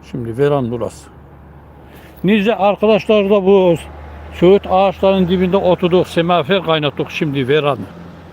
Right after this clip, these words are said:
Unutma. Biz de veran olacağız. Böyle yok olacağız. Böyle yok olmuş olacağız.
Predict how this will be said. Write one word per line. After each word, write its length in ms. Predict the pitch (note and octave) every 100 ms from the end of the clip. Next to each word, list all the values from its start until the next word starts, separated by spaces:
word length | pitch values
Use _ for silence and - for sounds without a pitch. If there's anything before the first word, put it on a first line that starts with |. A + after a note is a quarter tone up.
| - - - - - - -
Unutma. 460 | D3 D#3 - A2 - - - - - - - - - - - - - -
Biz 200 | G3+ F#3
de 140 | F3+ D#3+
veran 300 | F3 E3+ D#3
olacağız. 580 | D3+ C3 C3+ A2+ - - - - - - - -
Böyle 280 | D#3 D3 C3
yok 220 | C#3+ D3
olacağız. 600 | D3 C3 C3+ C3+ A2 - - - - - - - - -
Böyle 540 | E3+ F3+ D#3+ D3 C#3
yok 260 | C3+ D#3 D#3+
olmuş 300 | D3 D3 E3
olacağız. 520 | C#3+ B2+ B2+ G#2+